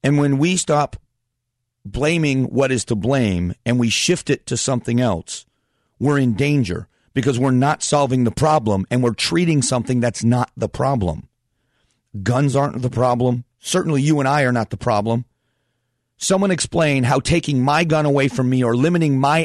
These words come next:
access to firearms or ammunition makes us safer. It doesn't.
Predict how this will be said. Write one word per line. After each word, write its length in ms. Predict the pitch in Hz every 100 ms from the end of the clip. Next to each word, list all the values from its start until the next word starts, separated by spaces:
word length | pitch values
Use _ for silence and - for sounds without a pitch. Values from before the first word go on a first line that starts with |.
| -
access 420 | 143 - 147 135
to 100 | 131
firearms 760 | - 147 143 120 135 135 127
or 100 | 131
ammunition 680 | 139 143 135 147 - 110 92 - _ -
makes 320 | 127 127 -
us 120 | 117
safer. 480 | - 104 87 - - _ _ _ _ _ _ _ _ _ _ _ _ _ _
It 140 | 127 117
doesn't. 460 | 135 107 - -